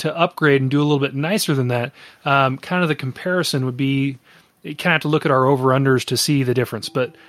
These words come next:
the difference between a Drake, which has minimal, and a Redhead, which has maybe three or four times as much engraving. So it has a lot more line work. It's kinda just a bit more ornate. It's still not crazy engraved. That's a fifty dollar upgrade to go to a, to go to a,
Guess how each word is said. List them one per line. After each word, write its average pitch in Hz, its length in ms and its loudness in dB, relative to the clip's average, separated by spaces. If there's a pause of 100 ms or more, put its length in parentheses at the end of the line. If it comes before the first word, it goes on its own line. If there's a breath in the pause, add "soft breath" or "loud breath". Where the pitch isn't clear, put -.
the 143 80 0
difference 156 320 2
between 147 240 -2
a 127 40 0
Drake, 131 540 0
which 131 140 -4
has 123 180 -2
minimal, 127 420 0 (240 loud breath)
and 131 140 -2
a - 20 0
Redhead, 131 680 0
which 135 180 -2
has 139 400 0
maybe 135 340 -2
three 151 220 -2
or 143 80 4
four 139 240 2
times 143 300 0
as 117 100 -4
much 123 180 -4
engraving. 113 380 -8 (420 loud breath)
So 147 160 2
it 147 80 6
has 151 200 2
a 135 40 4
lot 135 380 2
more 139 240 2
line 127 300 0
work. 120 300 -4 (300 soft breath)
It's - 140 -12
kinda 139 640 2
just - 180 -6
a 156 60 -2
bit 160 180 -2
more 143 180 2
ornate. 139 300 0
It's 147 140 -6
still 185 200 0
not 165 200 2
crazy 135 580 2
engraved. 120 460 -2 (360 loud breath)
That's 165 200 0
a 151 80 4
fifty 165 320 -2
dollar 135 300 2
upgrade 110 360 -6 (100)
to 131 80 -4
go 127 140 2
to 120 160 4
a, 120 160 0
to - 160 -6
go 127 120 2
to 120 160 2
a, 107 220 -2